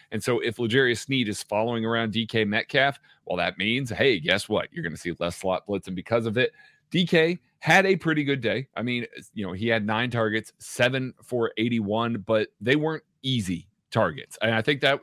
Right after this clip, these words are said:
that's the thing that, you know, as when you're watching that game, L'Jarius is right there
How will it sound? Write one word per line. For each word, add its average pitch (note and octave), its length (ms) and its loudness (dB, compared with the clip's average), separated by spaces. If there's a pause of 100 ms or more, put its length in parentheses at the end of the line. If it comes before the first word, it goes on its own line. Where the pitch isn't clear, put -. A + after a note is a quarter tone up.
that's C3+ 280 -2
the B2 140 -8
thing A#2+ 360 -4
that, G#2+ 220 -2 (180)
you G2 100 -10
know, F#2 200 -6 (400)
as C3 200 4
when C#3 220 2
you're B2+ 80 2
watching B2 340 0
that A2+ 220 -4
game, A2+ 320 0 (240)
L'Jarius A#2 540 4
is D#2 100 -16
right G2+ 260 -4
there - 360 -6